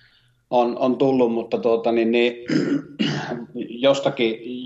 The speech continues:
jostakin tämmönen, että, että kaikki tavoittele-,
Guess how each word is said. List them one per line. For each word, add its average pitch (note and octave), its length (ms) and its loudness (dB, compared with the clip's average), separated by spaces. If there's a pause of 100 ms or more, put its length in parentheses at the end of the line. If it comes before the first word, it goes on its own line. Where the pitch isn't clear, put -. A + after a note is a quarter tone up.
(120)
jostakin C3+ 480 0
tämmönen, A#2 420 2
että, A2 400 -2 (220)
että A2+ 260 -4
kaikki C3 320 0
tavoittele-, A#2+ 680 0